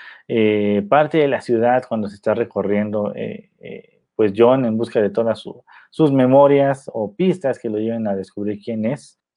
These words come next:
eh, pues nos van a recordar esa ciudad, ¿no? Esa ciudad de, de, del Cuervo, esas escenas, eh, que, que pasan encima de los edificios, cuando Brandon Lee va, va brincando de un edificio a otro, pues está esa, esa parte, ¿no? Oscurona,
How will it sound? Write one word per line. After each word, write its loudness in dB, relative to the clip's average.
eh, 2
pues 2
nos 0
van 4
a 2
recordar 4
esa -4
ciudad, 0
¿no? -8
Esa -4
ciudad 0
de, -2
de, -10
del -4
Cuervo, 2
esas -6
escenas, -4
eh, -8
que, -6
que -6
pasan -4
encima -2
de -2
los -4
edificios, 0
cuando -2
Brandon 2
Lee 0
va, 4
va 2
brincando 2
de 6
un 0
edificio 0
a 8
otro, 2
pues -2
está 2
esa, 2
esa -4
parte, -2
¿no? -8
Oscurona, 0